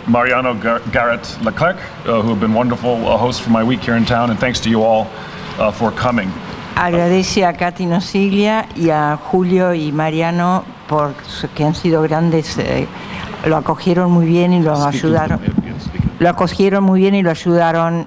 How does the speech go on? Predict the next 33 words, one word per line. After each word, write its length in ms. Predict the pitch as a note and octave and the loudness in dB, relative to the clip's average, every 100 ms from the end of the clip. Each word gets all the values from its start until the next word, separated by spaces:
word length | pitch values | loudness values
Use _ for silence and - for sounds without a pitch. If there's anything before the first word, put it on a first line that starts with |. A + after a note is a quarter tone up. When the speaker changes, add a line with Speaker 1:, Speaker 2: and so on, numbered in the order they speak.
| - | -8
Speaker 2:
durante 420 | D3+ D#3+ D3+ D#3 | -2 -2 0 -4
esta 200 | - D#3+ | -4 -4
semana 320 | F3 D3+ D#3+ | -2 0 0
en 100 | D#3 | 0
Buenos 300 | D3 D3 - | 0 0 -2
Aires. 360 | - C3 A#2+ - - - - - - - - | -6 -6 -8 -12 -16 -20 -20 -20 -20 -20 -6
Speaker 1:
Okay, 180 | F3 C3+ | -2 -2
so 160 | C#3+ F3 | 0 2
my 160 | F3+ | 2
subject 460 | F3 A3 F#3+ G3 E3+ | 0 -2 0 -2 -4
is 120 | C#3+ | -6
civic 360 | - F3 E3 D#3+ | -2 -2 -2 -4
education, 800 | B2 C3 E3 F#3 - G3 E3+ C#3 | -4 -4 -2 -2 -2 -4 -4 -2
and 280 | C3 B2+ | -2 -2
I 280 | B2+ C3+ E3 | -2 0 0
understand 560 | D#3 C3+ - D3 D3 C#3 | 0 -2 -2 -2 0 0
it 100 | C3 | 0
as 340 | B2+ B2+ G#2 - - | 0 0 -4 -14 -8
helping 340 | - D#3+ E3+ C3+ | -2 0 0 -2
to 120 | C#3+ | -2
bridge 580 | A2+ B2+ D#3+ E3 A#2+ G2 - - | -2 0 0 0 -6 -8 -12 -10
the 80 | - | -6
gap 600 | A#2+ D3 C#3 - - - | -2 0 0 -2 -6 -12
between, 640 | A2+ A#2 - C#3 C3 B2 A2+ - - - | -6 -6 -2 0 2 0 -4 -10 -10 -2
uh, 140 | A#2 | -2
democratic 680 | G#2+ C3 C3 - B2 B2 B2 | 0 0 0 -2 -2 -2 0
ideals, 640 | B2 A2 B2 C3 B2 G#2+ - | -2 0 0 0 0 -4 -6
uh, 220 | A#2 A2+ A2 | 0 0 0
and 200 | A#2+ A2+ | -2 0
realities, 680 | A2 C3 C#3 B2 F2 D2 - | 2 2 2 0 -4 -10 -8
how 280 | A#2 A#2+ A#2+ - | -2 -2 -2 -6
to 280 | A#2 A2 G#2+ - | -6 -6 -8 -6
improve 640 | A#2 A#2 - D3+ C#3+ A#2+ | -2 -2 0 2 2 0